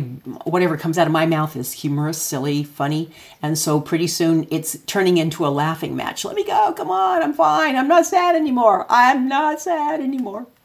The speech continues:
Uh, as long as they're laughing, then I'll let go. And, um, then it works out. It's, it's been actually a really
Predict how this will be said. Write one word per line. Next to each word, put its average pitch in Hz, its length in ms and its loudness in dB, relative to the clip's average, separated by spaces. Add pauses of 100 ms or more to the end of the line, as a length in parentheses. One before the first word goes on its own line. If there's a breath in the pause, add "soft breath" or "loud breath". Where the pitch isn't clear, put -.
(540 loud breath)
Uh, 160 320 -4
as 180 140 0
long 202 280 2
as 185 340 -2
they're 170 440 -2
laughing, 175 500 0 (140)
then - 120 -12
I'll - 120 -10
let - 160 -8
go. - 240 -8 (460)
And, 151 520 -2
um, 151 340 -8 (100)
then 170 140 0
it - 140 -2
works 151 220 -4
out. - 360 0
It's, 165 240 -6
it's 160 220 -4
been 147 220 -2
actually 139 320 -4
a 139 40 -4
really 131 300 -6